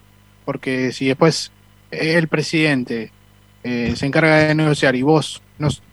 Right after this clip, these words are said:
solamente contás que el deseo del jugador, y es medio nada, lo puede hablar tranquilamente el presidente mano a mano cuando va a negociar. Eh, después en cuanto al rango de jugadores, y sí, ir a buscar o esperar que te ofrezcan jugadores es medio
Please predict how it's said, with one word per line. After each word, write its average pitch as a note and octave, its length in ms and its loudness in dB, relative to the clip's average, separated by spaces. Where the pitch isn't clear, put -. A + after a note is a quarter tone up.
solamente D#3+ 560 4
contás D3+ 360 2
que - 100 -6
el C3+ 80 -4
deseo C#3 260 0
del C#3+ 100 2
jugador, E3 460 4
y E3 140 -2
es D3+ 160 0
medio D#3 360 2
nada, B2+ 500 -2
lo D3 100 0
puede D3+ 180 4
hablar D#3 200 4
tranquilamente D3+ 540 -2
el B2+ 40 -4
presidente C#3+ 380 -4
mano C#3+ 200 0
a C#3+ 40 0
mano D#3 400 2
cuando C3+ 240 2
va D#3 80 6
a D#3 40 4
negociar. B2 480 2
Eh, A#2 340 -8
después A#2+ 340 0
en F3 100 4
cuanto D3+ 180 4
al C#3+ 80 2
rango C#3 280 2
de C3 80 2
jugadores, D3+ 560 2
y D3 100 -6
sí, F3 300 -2
ir D3 140 -2
a D3 40 6
buscar D3 560 0
o C3 360 2
esperar D3 540 -2
que C3 120 -8
te - 100 -4
ofrezcan - 400 -2
jugadores D3+ 500 2
es C#3+ 100 0
medio D3 640 2